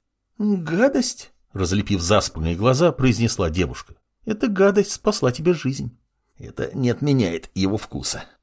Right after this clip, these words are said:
Повернулся на бок маг и сморщился от боли. «Ну, можно с натяжки сказать терпимо.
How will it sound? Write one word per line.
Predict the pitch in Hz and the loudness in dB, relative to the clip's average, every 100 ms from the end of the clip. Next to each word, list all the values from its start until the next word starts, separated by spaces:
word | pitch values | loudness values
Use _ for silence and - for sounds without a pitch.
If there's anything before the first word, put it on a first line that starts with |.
| _ | _
Повернулся | 82 160 151 143 - 117 | 0 2 4 4 4 4
на | 110 | 4
бок | 90 85 | 4 0
маг | 104 147 - - | 2 4 2 -4
и | 131 | -4
сморщился | - 120 107 - 76 - | 2 4 4 2 -4 -2
от | 87 | -2
боли. | 90 71 - - _ _ - | -2 -6 -8 -14 _ _ -8
«Ну, | 113 - - | -4 -4 0
можно | 107 151 120 113 | 2 2 2 2
с | - | 2
натяжки | 107 - 185 165 - | 0 4 4 4 0
сказать | - 107 92 95 - - | -2 0 0 -2 -4 -2
терпимо. | 123 123 - 82 58 - | 2 2 -2 -8 -8 -12